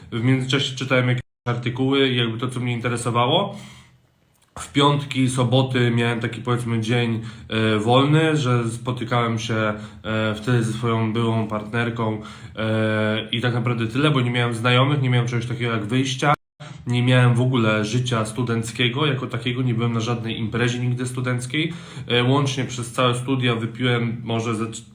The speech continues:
parę piw, w sensie ze trzy, cztery takie spotkania były przez pięć lat studiów, e, moich, gdzie, powiedzmy, imprezowałem.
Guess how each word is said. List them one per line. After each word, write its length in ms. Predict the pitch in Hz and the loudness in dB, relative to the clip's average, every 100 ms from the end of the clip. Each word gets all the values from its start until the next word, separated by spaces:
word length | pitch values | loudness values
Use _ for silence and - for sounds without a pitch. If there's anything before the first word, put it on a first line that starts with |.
| - | 2
parę 300 | 127 123 123 | 4 4 2
piw, 360 | 127 143 - - - | -2 -2 -4 -12 -14
w 40 | - | -4
sensie 360 | 120 127 123 | 0 0 0
ze 180 | 117 127 123 | 0 0 0
trzy, 260 | - - - | -2 -4 -4
cztery 300 | - 139 127 | -2 0 0
takie 200 | 131 127 | -4 -6
spotkania 500 | - 127 135 131 120 | -8 -6 -4 -2 0
były 220 | 123 123 | 0 0
przez 280 | - 127 - | -2 -6 -4
pięć 280 | 135 127 | -4 -2
lat 140 | 127 117 | -2 -4
studiów, 520 | - 127 104 101 - - - - | -2 -2 0 -2 -6 -12 -16 -8
e, 220 | 113 110 | -2 0
moich, 360 | 110 120 117 107 | 2 2 2 0
gdzie, 340 | 113 107 113 110 | -2 0 0 0
powiedzmy, 260 | 117 120 | -4 -2
imprezowałem. 680 | 120 120 123 123 117 117 175 | -2 -2 -2 0 2 2 2